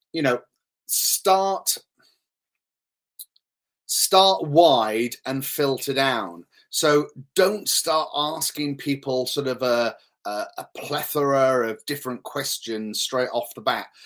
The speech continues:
Ask them questions that you can sort of, if answer is A, then ask them B. You know, sort of ask them wide sweeping statements, and then through a,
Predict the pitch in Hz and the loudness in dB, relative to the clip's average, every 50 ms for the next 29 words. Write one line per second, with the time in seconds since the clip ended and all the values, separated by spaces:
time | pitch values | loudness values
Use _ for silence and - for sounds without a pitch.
0 | - - _ _ - 165 190 208 214 208 - - - 190 185 - - - 170 160 | -20 -20 _ _ 0 0 2 2 2 0 0 -2 -2 -4 -6 -6 -2 0 0 0
1 | - - - - - 113 107 101 104 107 107 - - 127 127 - 139 139 135 135 | 0 -2 -6 -6 -6 -8 -6 -8 -8 -8 -6 -4 -4 -4 -4 -4 -4 -4 -4 -4
2 | 139 - 135 127 123 - - 135 127 127 117 - _ _ _ _ _ _ _ _ | -4 -6 -6 -6 -6 -6 -6 -4 -4 -4 -6 -6 _ _ _ _ _ _ _ _
3 | _ _ _ _ _ - 143 143 139 - - 135 135 139 135 - - 135 127 123 | _ _ _ _ _ -4 -2 -2 -2 0 2 4 4 4 2 -2 -2 0 2 2
4 | 120 - - 127 123 123 120 117 - - - 131 131 123 120 113 117 120 120 113 | 0 0 0 0 0 0 0 -4 -6 -6 -2 0 2 2 2 2 0 -2 -2 0
5 | 120 117 117 120 - 123 127 123 123 120 - - - - 123 123 123 123 127 123 | 0 0 -2 -2 -2 0 0 2 2 0 -2 -4 -6 -4 -4 -4 -2 -2 -4 -8
6 | 110 - - 135 123 110 98 92 87 - - - - - - 143 135 131 123 123 | -6 -2 0 0 2 0 -2 -6 -10 -12 -14 -18 -12 -4 0 2 4 6 4 4
7 | - - _ _ - - - 175 170 156 135 - - _ 160 170 190 190 180 - | 2 -6 _ _ -4 0 2 4 4 2 2 -2 -8 _ 0 2 2 2 0 0
8 | - 196 190 180 170 151 147 160 165 165 165 160 160 160 156 147 139 131 127 120 | 0 -2 -2 -2 -2 4 6 8 8 8 8 6 4 4 2 2 2 0 0 -4
9 | - - - _ _ _ _ _ _ _ _ _ _ _ _ _ _ _ _ _ | -8 -10 -14 _ _ _ _ _ _ _ _ _ _ _ _ _ _ _ _ _
10 | _ _ - - - - - 147 131 - - 127 117 117 117 107 - - - 120 | _ _ -6 -4 -4 -2 -2 -4 -6 -4 -4 -4 -4 -4 -4 -4 -4 -2 -2 -2
11 | 110 104 - - 95 92 92 98 92 - - - - - _ _ _ _ _ - | -2 -2 -4 -8 -12 -12 -12 -12 -8 -6 -6 -6 -6 -8 _ _ _ _ _ -4
12 | 127 131 131 131 139 139 135 135 135 127 123 - - - 160 147 143 135 135 143 | -4 -2 -2 0 2 2 2 2 0 -4 -6 -6 -4 0 0 2 2 2 2 0
13 | - - 120 123 120 120 117 113 113 113 | 0 0 2 2 4 4 4 4 2 2